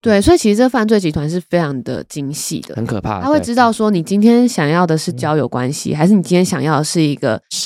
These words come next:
Speaker 2: 嗯。
Speaker 1: 快速的性的抒发。
Speaker 2: OK，嗯。
Speaker 1: 那如果是快速的话，他就给你快速的方式。
Speaker 2: 嗯。
Speaker 1: 你想要交友，他就给你一个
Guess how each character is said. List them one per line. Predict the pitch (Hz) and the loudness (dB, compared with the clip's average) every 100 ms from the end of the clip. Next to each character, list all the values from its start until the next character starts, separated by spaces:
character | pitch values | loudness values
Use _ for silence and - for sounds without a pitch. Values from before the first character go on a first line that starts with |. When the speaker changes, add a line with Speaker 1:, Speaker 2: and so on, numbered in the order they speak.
| - | -6
Speaker 2:
嗯。 | 120 92 107 | -4 -4 -6
Speaker 1:
快 | - 214 | -2 -2
速 | 175 208 165 | 0 -2 -2
的 | 131 | -2
性 | 156 - 196 131 | -2 0 0 0
的 | 87 73 | -4 -6
抒 | - 156 | -4 -6
发。 | 113 | -6
Speaker 2:
OK， | - 90 85 - | -6 -8 -8 -12
嗯。 | 107 98 | -8 -6
Speaker 1:
那 | 240 | -2
如 | 247 | 2
果 | 254 | 2
是 | 214 226 226 220 | 2 0 0 -2
快 | - 233 | 0 0
速 | 196 214 | 2 2
的 | 165 | 2
话， | 170 | 2
他 | 170 | 0
就 | 175 | 0
给 | 151 | -2
你 | |
快 | 123 165 | -4 -4
速 | 147 143 | -4 -6
的 | - | -6
方 | - - | -8 -8
式。 | 160 - | -8 -6
Speaker 2:
嗯。 | 110 95 | -6 -6
Speaker 1:
你 | 196 | -4
想 | 208 165 | -2 0
要 | 180 185 | 2 2
交 | 190 170 | 2 2
友， | 175 | 2
他 | 139 | 0
就 | 170 | -2
给 | 175 156 | -2 -2
你 | 160 143 | -4 -6
一 | |
个 | 123 135 | -4 -6